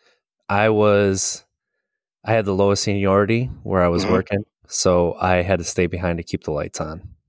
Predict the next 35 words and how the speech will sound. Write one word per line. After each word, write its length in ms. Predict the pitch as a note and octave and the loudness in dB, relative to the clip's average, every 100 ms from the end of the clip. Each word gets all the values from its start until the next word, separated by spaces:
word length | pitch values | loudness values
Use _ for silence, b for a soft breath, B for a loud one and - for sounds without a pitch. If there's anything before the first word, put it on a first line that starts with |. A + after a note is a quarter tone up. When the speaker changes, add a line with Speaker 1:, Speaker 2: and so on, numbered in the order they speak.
| _ G2+ | _ -4
Speaker 2:
Right. 280 | G2 G2 - | 0 0 0
Speaker 1:
So 60 | F#2 | 0
I 40 | |
didn't 120 | F#2+ | 0
get 100 | F2 | -2
to 60 | E2+ | -2
go. 340 | E2+ E2+ E2 _ _ _ _ _ _ _ | -2 -2 -4 _ _ _ _ _ _ _
Uh, 280 | F#2+ G2 F#2 | -2 2 4
there 120 | G2 | 4
was 180 | G2+ G2 | 2 2
another 320 | F#2 F#2+ A2 | 2 2 2
one 380 | A2 A2+ A2 G#2+ - _ _ _ _ _ _ _ _ _ - | 4 2 2 -2 -10 _ _ _ _ _ _ _ _ _ -2
last 400 | G2 G#2 - A#2 | 2 2 0 0
year 220 | G#2+ G#2+ | 2 2
in 80 | G2+ | 2
northern 280 | G#2 G#2 | 2 2
Wisconsin 680 | G2+ - G#2 G2+ G2 G#2 G2+ | 0 0 2 2 2 0 0
that 100 | G2 | 0
was, 360 | F#2 F2 - - | -2 -4 -6 -6
like, 280 | F#2 F2+ - | -4 -4 -8
four 420 | - - G2 G2 | -20 -2 0 2
days, 380 | G#2 G#2 G#2+ - | 4 4 2 -4
four 200 | - G2+ | -2 0
or 40 | |
five 280 | - G2 F#2+ | 2 0 2
days. 500 | G2+ G2+ G2+ G2+ - - _ _ _ _ - | 2 2 2 0 -6 -14 _ _ _ _ 0
And 360 | G2 F2+ F2 | 2 2 0
I 80 | F#2 | 0
ended 180 | F#2+ F#2 | 0 0
up 140 | F2+ | 0
not 200 | G2 F2+ | -2 -2
going 220 | - F#2 E2+ | -2 -2 0
on 140 | E2 | 0
that 300 | G2+ G2+ F#2 _ | 2 0 -2 _
because 360 | - - F2+ | -12 -6 -6